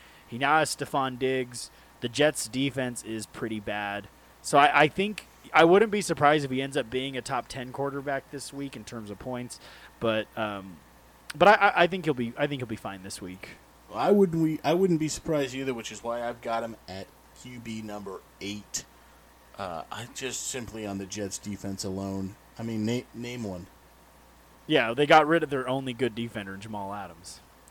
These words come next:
Speaker 2: I mean, they, they let him go, and then the other one is ho-, is decided to opt out for covid. C J Mosley's gone.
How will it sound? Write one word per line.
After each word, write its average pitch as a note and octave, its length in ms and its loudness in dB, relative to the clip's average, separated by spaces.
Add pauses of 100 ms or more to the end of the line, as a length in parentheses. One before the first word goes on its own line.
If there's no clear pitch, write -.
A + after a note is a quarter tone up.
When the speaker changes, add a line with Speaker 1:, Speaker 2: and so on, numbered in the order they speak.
Speaker 2:
I A#2 60 -6
mean, A#2+ 180 -4
they, A#2+ 140 0
they C3 200 -2
let C#3 180 2
him D3+ 120 0
go, C#3+ 280 0
and C#3 200 -2
then C#3 120 2
the C3+ 180 0
other E3+ 220 4
one C3 360 0 (160)
is C3+ 200 -10
ho-, D3+ 160 -4
is C3 340 -4
decided C3+ 380 -2
to B2 140 -4
opt B2+ 300 0
out B2 240 0
for A2+ 120 -10
covid. A2 460 -4 (400)
C - 220 -4
J A#2+ 220 0
Mosley's G#2+ 560 -4
gone. F2 300 -8